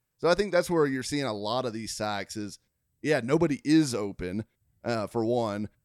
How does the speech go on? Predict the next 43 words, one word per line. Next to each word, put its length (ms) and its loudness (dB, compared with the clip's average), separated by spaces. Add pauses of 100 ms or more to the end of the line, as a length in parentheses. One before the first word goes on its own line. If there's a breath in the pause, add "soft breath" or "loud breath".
(220)
Mariota's 500 2
not 180 0
gonna 180 -4
throw 360 -2
it 160 -6
on 200 -4
a, 400 -6
you 140 -6
know, 140 -12 (560)
contested 640 -4
catch 360 -8
kind 160 -4
of 80 -6
thing. 280 -4
And, 120 -4
and 200 -4
we 80 -4
did 220 -4
see 180 -4
Tannehill 680 -4
do 200 -4
that, 400 -6
which 260 -4
makes 220 -4
a 60 -6
huge 360 -10
difference. 500 -10 (440)
Um, 500 -2
and 120 -4
I 40 0
think 180 -4
that's 160 0
why 300 4
that's, 320 -2
it's 320 -4
kind 180 -2
of 60 -2
a 60 0
snowball 600 -2
effect. 280 -12
It's 140 -6
contributed 920 -4
to 580 -2